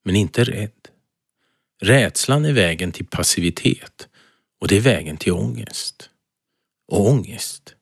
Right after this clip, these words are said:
det är jävligt tråkigt att hålla på med. Kapitel ett. Det enkla problemet.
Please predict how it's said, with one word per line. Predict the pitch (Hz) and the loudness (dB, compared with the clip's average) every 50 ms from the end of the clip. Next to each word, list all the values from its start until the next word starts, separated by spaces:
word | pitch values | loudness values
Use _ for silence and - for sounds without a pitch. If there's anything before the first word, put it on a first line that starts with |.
| _ _ _ _ _ _ _ _ _ _ | _ _ _ _ _ _ _ _ _ _
det | - - | -4 -4
är | 85 87 85 87 | -2 -2 0 0
jävligt | 92 117 82 73 - 82 82 95 92 - | 0 0 0 0 -6 -8 -6 -8 -6 -6
tråkigt | - - - 98 95 87 - - _ - - - - _ _ _ - - _ _ _ _ _ _ _ - | -4 0 0 0 0 -2 -8 -12 _ -8 -8 -8 -8 _ _ _ -20 -20 _ _ _ _ _ _ _ -8
att | - 71 | -6 -4
hålla | 71 - 76 - - | -2 -2 -4 -4 -4
på | - - - - - - | -4 -2 -2 -2 -4 -6
med. | - - _ _ _ _ _ _ _ _ _ _ _ _ _ _ _ _ _ _ _ _ _ _ _ _ _ _ _ _ _ _ _ _ _ _ _ _ _ _ _ _ _ _ _ | -10 -18 _ _ _ _ _ _ _ _ _ _ _ _ _ _ _ _ _ _ _ _ _ _ _ _ _ _ _ _ _ _ _ _ _ _ _ _ _ _ _ _ _ _ _
Kapitel | - - 92 - - 143 143 - - - 139 131 127 - | -4 -4 -2 2 2 2 2 2 0 0 2 2 2 2
ett. | 113 117 - - _ _ _ _ - - _ _ _ _ _ _ _ _ _ _ _ _ _ _ _ _ _ _ _ _ - | 2 0 0 -2 _ _ _ _ -20 -20 _ _ _ _ _ _ _ _ _ _ _ _ _ _ _ _ _ _ _ _ -4
Det | - 92 90 - | -2 -2 2 4
enkla | 123 131 127 85 76 73 - - - 127 127 123 - _ _ _ _ _ | 4 4 4 4 0 -8 -6 0 2 2 2 2 0 _ _ _ _ _
problemet. | - - 120 87 85 78 - - 92 - - _ - _ | 4 4 4 4 4 -2 -4 -6 -12 -14 -16 _ -20 _